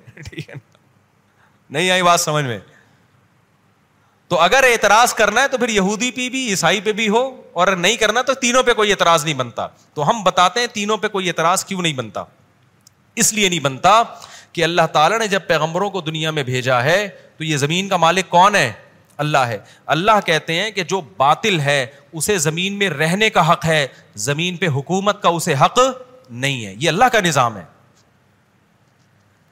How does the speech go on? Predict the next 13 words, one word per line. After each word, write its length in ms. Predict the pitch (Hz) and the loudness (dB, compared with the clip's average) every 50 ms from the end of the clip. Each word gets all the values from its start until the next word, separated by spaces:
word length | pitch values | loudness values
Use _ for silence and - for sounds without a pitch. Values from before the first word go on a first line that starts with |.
| _ _ - | _ _ -6
لوگ 160 | 113 147 175 | -4 -4 -2
کہتے 260 | - 165 156 156 254 | 0 -2 -2 0 0
ہیں 80 | 277 285 | -2 0
نا 0 | |
محمد 320 | 247 226 190 196 202 214 | 0 0 0 2 0 -2
بن 160 | 180 185 202 | -2 -4 -6
قاسم 380 | 190 - 185 175 175 196 - 165 | -2 0 2 2 2 0 -2 -2
ہندوستان 500 | 165 170 165 170 160 - 160 160 160 156 | -4 -4 -4 -6 -4 -2 0 0 2 2
آیا، 360 | 147 147 151 151 151 151 139 | 2 2 2 2 0 0 0
راجہ 280 | 131 139 143 143 147 156 | 2 2 2 2 2 0
داہر 320 | 139 135 131 131 147 143 | 0 0 -2 0 -2 -2
سے 140 | 123 - 147 | -4 -4 -2
لڑا، 360 | 131 131 139 139 135 127 117 | 0 2 2 2 2 2 -2